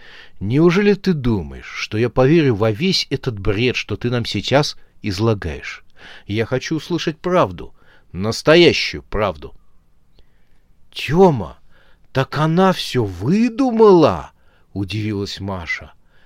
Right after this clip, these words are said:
«Я и поверила. Она так убедительно говорит».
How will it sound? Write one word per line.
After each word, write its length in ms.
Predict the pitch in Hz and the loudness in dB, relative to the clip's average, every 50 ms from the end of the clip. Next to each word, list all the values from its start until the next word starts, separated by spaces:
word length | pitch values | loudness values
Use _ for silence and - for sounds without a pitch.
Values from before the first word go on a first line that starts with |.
| - _ _ | -20 _ _
«Я 280 | - 90 87 110 117 113 | -14 -8 -4 -2 0 0
и 120 | 117 117 | 0 -2
поверила. 920 | - - 127 127 120 104 113 120 120 123 120 117 127 135 135 131 135 131 120 _ _ _ _ _ _ _ _ _ _ | 0 0 0 0 0 0 -2 -2 -2 -2 -2 -2 -2 0 0 -2 -4 -6 -8 _ _ _ _ _ _ _ _ _ _
Она 300 | - 95 110 117 131 131 127 | -8 -4 -2 0 0 0 2
так 300 | - 143 139 135 - 143 | 4 4 4 4 4 0
убедительно 680 | 131 117 127 123 104 123 151 139 - 123 120 120 117 | 2 4 2 2 4 0 0 0 0 0 0 0 0
говорит». 640 | 98 104 104 101 107 104 107 135 160 151 - - - | 0 0 0 2 2 2 2 0 0 -2 -4 -10 -20